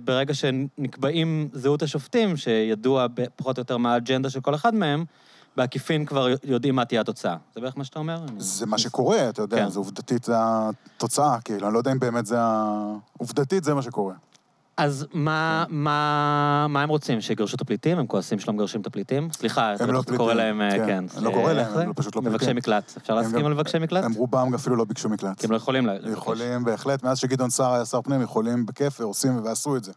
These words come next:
Speaker 2: רבים.
Speaker 1: אז הם מבחינתך מהגרי עבודה?
Speaker 2: הם מהגרי עבודה,
Speaker 1: Mm.
Speaker 2: שאגב, אני חושב שהם תרומה מעולה לכלכלה הישראלית, תופעה מצוינת
Speaker 1: Mm.
Speaker 2: כלכלית. אה, פשוט זה צריך להיות מסודר, אתה יודע, זה צריך, אה, לסגור איזה הסכם עם אריתריאה, שמקבלים ויזות לשלוש שנים, לא יודע, כמו הפיליפינים וזה,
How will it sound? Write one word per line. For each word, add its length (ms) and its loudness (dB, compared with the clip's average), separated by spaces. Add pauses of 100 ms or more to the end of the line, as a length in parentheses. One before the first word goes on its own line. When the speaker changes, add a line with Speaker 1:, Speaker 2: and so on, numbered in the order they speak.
Speaker 2:
רבים. 280 -4 (320)
Speaker 1:
אז 200 0
הם 160 2
מבחינתך 400 -2
מהגרי 320 2
עבודה? 260 2 (120)
Speaker 2:
הם 120 0
מהגרי 240 4
עבודה, 540 2
Speaker 1:
Mm. 40 -8
Speaker 2:
שאגב, 420 2
אני 80 0
חושב 280 0
שהם 440 2 (440)
תרומה 460 2 (100)
מעולה 440 2
לכלכלה 380 -2
הישראלית, 260 -2
תופעה 260 -4
מצוינת 720 -2
Speaker 1:
Mm. 140 -16
Speaker 2:
כלכלית. 560 -4 (680)
אה, 240 -2
פשוט 240 -2
זה 80 -6
צריך 100 -4
להיות 100 0
מסודר, 420 2
אתה 100 -6
יודע, 300 0
זה 120 -8
צריך, 260 -8
אה, 40 0 (320)
לסגור 240 -2
איזה 140 0
הסכם 220 -2
עם 120 -2
אריתריאה, 400 -4
שמקבלים 320 -6
ויזות 280 -2
לשלוש 440 -2
שנים, 280 -4
לא 40 -2
יודע, 140 -2
כמו 140 -4
הפיליפינים 600 -6
וזה, 180 -10